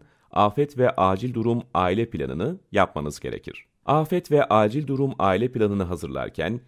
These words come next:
ilk olarak okul çağındaki çocuklar da dahil olmak üzere tüm aile üyelerinin katılımıyla bir aile toplantısı yapılır.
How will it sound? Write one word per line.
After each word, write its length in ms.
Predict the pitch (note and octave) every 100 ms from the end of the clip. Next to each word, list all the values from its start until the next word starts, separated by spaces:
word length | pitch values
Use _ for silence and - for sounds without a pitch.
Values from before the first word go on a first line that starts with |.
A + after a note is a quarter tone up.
| _ -
ilk 260 | D#3 D#3
olarak 380 | D#3 D3 D3 - _ -
okul 280 | G#2 D#3 D#3
çağındaki 520 | C#3+ A#2+ A2+ G2+ G#2
çocuklar 500 | G#2 F#2+ - G2+ F2+
da 120 | D#2
dahil 260 | D#2+ D#2+ F2+
olmak 340 | E2+ F2+ F#2
üzere 380 | G#2 G2 A2 A2 _ _
tüm 220 | D3 C#3 -
aile 280 | F2 F2+ G#2+
üyelerinin 560 | C#3+ A#2 G2 G2+ G2+ F#2
katılımıyla 840 | F2 D#2+ D#2 D#2 D2+ E2+ C3 _ _ D3
bir 160 | D#3+ -
aile 300 | B2+ B2+ C3
toplantısı 640 | G2+ - D#2+ C2+ D#2+ -
yapılır. 420 | C#2 - - -